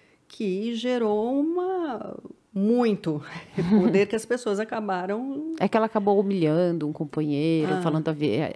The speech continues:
Speaker 2: a, é, diminuindo, enfim. Mas a estratégia, e, é, como é que o político ele usa? Ou vamos falar de uma mulher, é, ou um homem mesmo, que,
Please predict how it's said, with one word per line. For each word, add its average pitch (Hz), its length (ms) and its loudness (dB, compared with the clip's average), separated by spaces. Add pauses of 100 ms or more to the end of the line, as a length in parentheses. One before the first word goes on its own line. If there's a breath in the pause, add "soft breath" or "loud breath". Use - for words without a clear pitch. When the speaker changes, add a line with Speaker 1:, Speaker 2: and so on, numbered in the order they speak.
Speaker 2:
a, 160 400 -4 (500 loud breath)
é, 151 760 -8
diminuindo, 165 1080 0
enfim. 165 460 0 (500 loud breath)
Mas 175 340 0 (260)
a 175 180 2 (100)
estratégia, 196 1000 2
e, 233 140 0
é, 185 100 4
como 311 240 2
é 415 60 2
que - 80 -6
o - 20 -2
político 247 540 2
ele 214 180 2
usa? 151 400 0 (140)
Ou 233 400 4
vamos 311 320 4
falar 247 340 4
de 220 180 -6
uma 202 440 0
mulher, 175 580 4 (1120 loud breath)
é, 160 460 2
ou 226 260 4
um 175 200 0
homem 165 400 4
mesmo, 165 360 0
que, - 180 -8